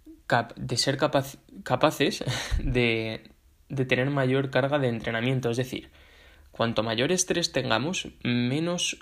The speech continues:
capaces somos de gestionar volumen y int-, e intensidad. Es decir, nosotros, si te, si nuestro cuerpo. Sería, bueno, nuestras series de entrenamiento las podemos meter,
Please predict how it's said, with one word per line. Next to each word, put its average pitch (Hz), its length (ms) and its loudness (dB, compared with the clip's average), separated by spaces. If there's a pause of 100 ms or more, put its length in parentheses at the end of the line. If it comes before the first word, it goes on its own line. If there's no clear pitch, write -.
capaces 131 520 0
somos 139 480 -2 (520)
de 139 440 -4
gestionar 123 680 0 (260)
volumen 143 540 0
y 117 240 0
int-, 113 200 -6
e 131 100 -2
intensidad. 120 640 -2
Es 131 100 -4
decir, - 380 -6 (680)
nosotros, 160 600 0
si 127 200 -4
te, 110 380 0
si 113 580 -2 (220)
nuestro 123 420 -4
cuerpo. - 400 0 (200)
Sería, 123 800 -2 (500)
bueno, 120 180 -4 (180)
nuestras 120 440 -4
series 143 260 2
de 131 60 2
entrenamiento 127 760 0
las 127 200 -4
podemos 123 380 -2
meter, 127 480 -2